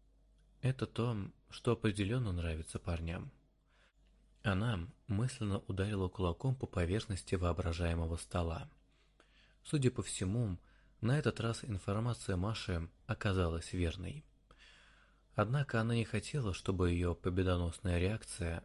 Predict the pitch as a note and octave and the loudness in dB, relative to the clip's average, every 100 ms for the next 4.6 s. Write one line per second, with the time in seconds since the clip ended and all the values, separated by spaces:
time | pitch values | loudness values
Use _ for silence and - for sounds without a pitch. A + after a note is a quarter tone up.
0 | - A2+ B2 A#2 - G2+ - F2 D#2+ - | -2 2 2 2 0 0 0 -2 -4 -2
1 | E2+ E2 - - - - - - - - | -2 -2 -4 -6 -8 -10 -18 -20 -20 -20
2 | - - - - - - B2+ A#2+ A#2 A2+ | -20 -20 -20 -20 -6 0 0 2 2 2
3 | C3 G2 - F#2 - F#2+ F#2+ - F#2 F2+ | 2 0 0 -2 -2 -4 -4 -2 0 2
4 | F2 G2+ G2+ - E2+ | 2 0 -4 -4 -4